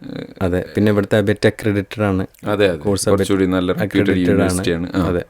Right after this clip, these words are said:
Speaker 2: പിന്നെ
Speaker 1: ആ.
Speaker 2: ഇവിടുന്ന് കഴിഞ്ഞവർക്ക് നമുക്ക് ഒന്നെങ്കിൽ ഇവിടെ അല്ലെങ്കിൽ
Speaker 1: ഉം.
Speaker 2: ഹയർ എഡ്യൂക്കേഷൻ ഒക്കെ പോകാനും
Speaker 1: അവസരങ്ങൾ
Speaker 2: ഒരുപാട് അവസരങ്ങൾ
Speaker 1: വരും.
Speaker 2: കിട്ടുകയും ചെയ്യും.
Speaker 1: ആ.
Speaker 2: പിന്നെ ഇവിടുത്തെ യൂണിവേഴ്സിറ്റിയിലെ നല്ല എക്സ്പോഷറും ആണ്.
Speaker 1: ആ.
Speaker 2: നല്ല, ഞാൻ നേരത്തെ പറഞ്ഞ കാര്യം, എല്ലാം റിസർച്ച് ഓറിയന്റഡ് ആയിട്ടുള്ള ഒരു യൂണിവേഴ്സിറ്റി ആണ്.
Speaker 1: ആ.
Speaker 2: അപ്പോ നമ്മളെ,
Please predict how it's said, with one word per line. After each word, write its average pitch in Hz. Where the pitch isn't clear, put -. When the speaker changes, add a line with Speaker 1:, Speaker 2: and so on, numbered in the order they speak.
Speaker 2:
പിന്നെ 95
Speaker 1:
ആ. -
Speaker 2:
ഇവിടുന്ന് 95
കഴിഞ്ഞവർക്ക് 101
നമുക്ക് 107
ഒന്നെങ്കിൽ 92
ഇവിടെ 104
അല്ലെങ്കിൽ 110
Speaker 1:
ഉം. 95
Speaker 2:
ഹയർ 110
എഡ്യൂക്കേഷൻ 110
ഒക്കെ 120
പോകാനും 120
Speaker 1:
അവസരങ്ങൾ 110
Speaker 2:
ഒരുപാട് 107
അവസരങ്ങൾ 104
Speaker 1:
വരും. 101
Speaker 2:
കിട്ടുകയും 98
ചെയ്യും. 90
Speaker 1:
ആ. -
Speaker 2:
പിന്നെ 92
ഇവിടുത്തെ 92
യൂണിവേഴ്സിറ്റിയിലെ 95
നല്ല 104
എക്സ്പോഷറും 104
ആണ്. 98
Speaker 1:
ആ. 90
Speaker 2:
നല്ല, 87
ഞാൻ 113
നേരത്തെ 117
പറഞ്ഞ 107
കാര്യം, 92
എല്ലാം 110
റിസർച്ച് 117
ഓറിയന്റഡ് 113
ആയിട്ടുള്ള 110
ഒരു 110
യൂണിവേഴ്സിറ്റി 92
ആണ്. 87
Speaker 1:
ആ. 87
Speaker 2:
അപ്പോ 87
നമ്മളെ, 98